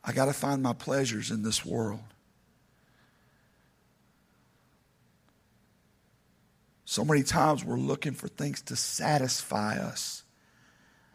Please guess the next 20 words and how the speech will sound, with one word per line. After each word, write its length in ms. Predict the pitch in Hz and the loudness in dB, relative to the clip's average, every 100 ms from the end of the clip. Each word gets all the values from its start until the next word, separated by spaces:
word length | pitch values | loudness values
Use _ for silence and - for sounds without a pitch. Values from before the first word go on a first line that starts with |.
| _ - | _ -2
to 160 | 120 | 4
entertain 600 | 135 131 - - 117 131 117 | 4 4 8 8 8 4 4
us, 500 | 110 - - - - _ _ _ _ _ _ _ _ _ - _ _ _ _ _ - | 2 -2 -4 -6 -10 _ _ _ _ _ _ _ _ _ -20 _ _ _ _ _ 2
rather 280 | 117 117 101 | 4 4 4
than 200 | 110 117 | 4 4
looking 280 | 131 123 - | 2 -2 -4
to 100 | 117 | -4
the 100 | 101 | -2
cross, 680 | - 117 117 - - - - | 2 2 2 -2 -10 -10 -10
looking 340 | 123 135 139 123 | -4 -4 -4 -4
to 100 | 110 | -4
Jesus, 760 | 110 123 123 120 107 - - - - - - | 0 4 4 2 -6 -6 -8 -14 -20 -20 -2
the 120 | 113 | 0
author 400 | - 113 117 - | 6 6 6 2
and 120 | 104 - | 0 0
the 60 | |
finisher 460 | - 110 117 - 117 | 0 0 2 0 -2
of 100 | - | -2
our 120 | - | -4
faith, 440 | - 98 - - | -4 -4 -4 -10